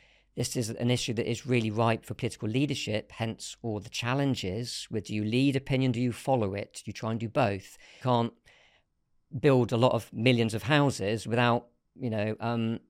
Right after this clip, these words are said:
uh, make an omelette without breaking an egg. You can't, you, you, something's got to give. And that's one of the challenges that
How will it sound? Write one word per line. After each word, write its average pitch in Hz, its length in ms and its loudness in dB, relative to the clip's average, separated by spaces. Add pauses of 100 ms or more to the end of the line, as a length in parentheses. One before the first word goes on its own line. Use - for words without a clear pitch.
(160)
uh, 92 120 -10
make 120 200 0
an 123 100 6
omelette 123 260 6
without 131 220 2
breaking 127 340 4
an 170 60 6
egg. 131 140 4
You 120 80 0
can't, 127 300 2
you, 131 200 2
you, 139 200 0
something's 147 380 4
got - 200 -4
to 123 80 -4
give. 104 340 2
And 117 100 0
that's - 200 -2
one 123 100 -2
of 113 60 -2
the 110 80 -8
challenges 120 420 -2
that 113 220 -4